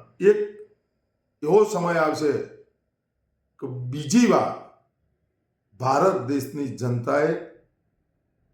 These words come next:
આંદોલન કરવા પડશે અને આઝાદીની લડત લડવી પડશે. એ દિવસો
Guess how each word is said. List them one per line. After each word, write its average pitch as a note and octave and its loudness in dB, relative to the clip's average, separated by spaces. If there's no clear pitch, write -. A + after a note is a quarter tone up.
આંદોલન D3 2
કરવા B2+ -4
પડશે A#2 -8
અને A#2+ -8
આઝાદીની A#2 -2
લડત G#2 -8
લડવી F2 -14
પડશે. - -20
એ D#3+ 2
દિવસો C3 -2